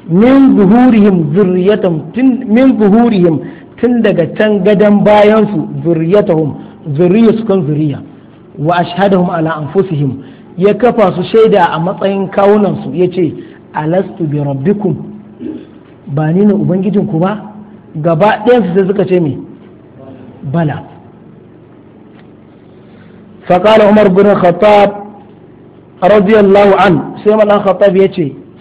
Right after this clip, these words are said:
"سمعت رسول الله صلى الله عليه وعلى آله وسلم سئل عنها." Na ji manzon Allah sallallahu alaihi wasallam an tambaye shi dangane da wannan. فقال، sai ya ce,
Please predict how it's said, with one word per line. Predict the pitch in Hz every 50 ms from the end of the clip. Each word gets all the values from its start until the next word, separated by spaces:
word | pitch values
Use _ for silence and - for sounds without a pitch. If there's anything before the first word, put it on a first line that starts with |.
| -
"سمعت | - 180 185 208 208 214 214 -
رسول | 208 190 190 180 - 208 214 208 214
الله | 202 190 190 202 208 208 190 - -
صلى | 202 208 208 202
الله | 196 190 185 190 202 208 202 202 190
عليه | 180 185 190 202 208 214 208
وعلى | 196 202 202 196 190 190 190 190
آله | 202 202 190
وسلم | 185 175 170 - 220 214 208 196 202 208 214 214 214 208 - - - - - - - - - - - - - - -
سئل | - 202 196 208 208 196
عنها." | 185 175 196 202 175 165 156 135 - - - - - - - - - - -
Na | 165 180 190 196 202
ji | 180 202
manzon | 214 214 196 180 175 196 202 202
Allah | 208 208 196 185 180
sallallahu | 208 196 190 185 185 185 190 196
alaihi | 190 190 185 175 -
wasallam | 208 202 202 202 190 196 190 - - - - - - - - -
an | 190 208 208 -
tambaye | 226 202 180 165 180 196 202 196
shi | 196 190
dangane | 175 180 185 180 208 202 196 175
da | 170 165
wannan. | 175 196 208 196 175 135 - - - - - - - - - - - - - - - - - - - - - - - - - - - - - - - - - - -
فقال، | - 175 175 175 190 208 208 202 185 156 - - - - - - - - - - - - - -
sai | - 190
ya | 196 202 202 202 202
ce, | 208 202